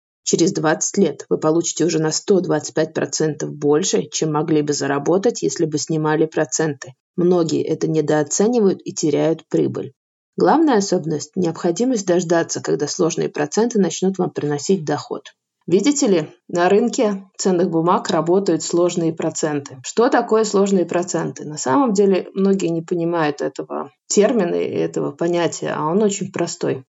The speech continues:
Я вам покажу это небольшим примером. Смотрите, мой пример и мои расчеты вы сможете сами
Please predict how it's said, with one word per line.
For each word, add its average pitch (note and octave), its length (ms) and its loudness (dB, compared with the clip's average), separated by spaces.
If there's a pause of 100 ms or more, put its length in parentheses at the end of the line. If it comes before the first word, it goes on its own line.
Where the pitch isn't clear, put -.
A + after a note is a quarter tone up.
(160)
Я F#3+ 140 4
вам A3+ 180 2
покажу G3 400 2
это F3 760 0
небольшим E3+ 800 0 (140)
примером. F3 540 0 (260)
Смотрите, F#3+ 420 0
мой F3+ 160 4
пример G3+ 360 2
и - 20 4
мои E3 160 4
расчеты F#3 420 0
вы F3+ 80 0
сможете E3+ 380 -2
сами D3+ 420 -2